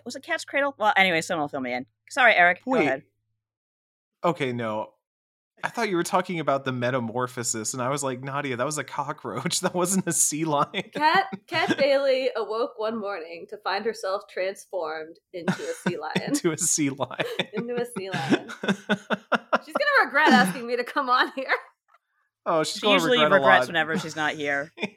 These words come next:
Speaker 1: It, it usually gets pretty unhinged when she's not here.
Speaker 2: Oh, yeah. So Kat's, Kat is off doing Comic-Con stuff this week, but that's okay. We brought Reb on to talk all things,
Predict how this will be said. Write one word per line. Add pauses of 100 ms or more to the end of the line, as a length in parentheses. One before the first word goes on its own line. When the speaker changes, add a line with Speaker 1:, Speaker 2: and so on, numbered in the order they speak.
Speaker 1:
It,
it
usually
gets
pretty
unhinged
when
she's
not
here. (560)
Speaker 2:
Oh,
yeah.
So
Kat's, (140)
Kat
is
off
doing
Comic-Con
stuff
this
week,
but
that's
okay.
We
brought
Reb
on
to
talk
all
things,